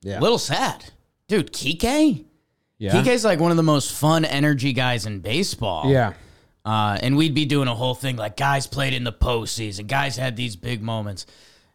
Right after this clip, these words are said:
Speaker 2: And just, like, the energy the Yankees would have, and if it was Kike, Soto, uh,
Speaker 1: Yeah.
Speaker 2: when Dominguez comes back, like, the vibes, vibe
Speaker 1: Yeah.
Speaker 2: checks, all-time high. Putting that in our rear view 'cause it's out.
Speaker 1: All right.
Speaker 2: Kike got one year, four million.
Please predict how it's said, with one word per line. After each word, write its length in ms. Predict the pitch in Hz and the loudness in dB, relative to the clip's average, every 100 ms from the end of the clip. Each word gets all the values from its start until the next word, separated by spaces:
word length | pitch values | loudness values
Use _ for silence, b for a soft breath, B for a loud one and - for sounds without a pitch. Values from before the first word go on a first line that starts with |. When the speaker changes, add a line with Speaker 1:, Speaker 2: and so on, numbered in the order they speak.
| b | b
Speaker 2:
And 300 | 123 123 113 - - | -6 -6 -6 -10 -6
just, 240 | 151 180 | -4 0
like, 180 | 226 180 | 0 0
the 160 | 123 117 | -2 -2
energy 420 | 123 165 143 147 | 0 2 2 2
the 100 | 123 | 2
Yankees 380 | 117 135 127 107 | 0 0 -2 -4
would 120 | 107 | -4
have, 340 | 101 143 117 90 | -2 0 0 -4
and 80 | |
if 120 | 98 90 | -10 -10
it 60 | |
was 240 | 98 90 - - | -10 -10 -10 -6
Kike, 540 | 131 156 - 90 76 | -2 -2 -4 -10 -8
Soto, 800 | - - 131 139 131 104 87 80 _ b b b - | -6 0 2 2 2 0 -6 -12 _ b b b -4
uh, 280 | 147 117 107 | 0 0 0
Speaker 1:
Yeah. 60 | |
Speaker 2:
when 180 | 113 131 | -2 -2
Dominguez 580 | 127 131 135 147 139 123 | -2 0 2 4 4 2
comes 260 | 123 110 95 | -2 -4 -4
back, 380 | 104 95 82 | -6 -6 -6
like, 200 | 113 113 | -8 -8
the 100 | 101 | -6
vibes, 800 | 120 98 131 180 110 - - - - - | -6 0 2 2 0 -6 -8 -8 -16 -2
vibe 120 | 135 | 2
Speaker 1:
Yeah. 140 | 131 | 4
Speaker 2:
checks, 440 | 147 - 190 196 - - | 2 0 0 -2 -4 0
all-time 440 | 143 139 139 131 | 0 0 -2 -2
high. 180 | 113 - b b - | -4 -8 b b 0
Putting 160 | 180 | 2
that 140 | 165 156 | 4 4
in 100 | 147 | 4
our 80 | 135 | 4
rear 180 | 127 | 2
view 180 | 113 123 | 0 -2
'cause 200 | 113 113 | -4 -6
it's 140 | 104 82 | -6 -12
out. 140 | 71 _ _ B B B | -18 _ _ B B B
Speaker 1:
All 60 | 95 | -8
right. 280 | 92 85 - _ _ - | -6 -6 -12 _ _ -4
Speaker 2:
Kike 460 | 190 202 190 185 | -4 0 2 2
got 360 | 165 156 147 - | 4 4 4 0
one 440 | 113 123 156 175 | -2 2 2 2
year, 500 | 180 143 143 139 135 | 0 2 4 4 2
four 400 | 123 - 127 143 | 0 -4 0 4
million. 720 | 160 165 180 202 226 247 233 | 6 6 6 4 4 0 -2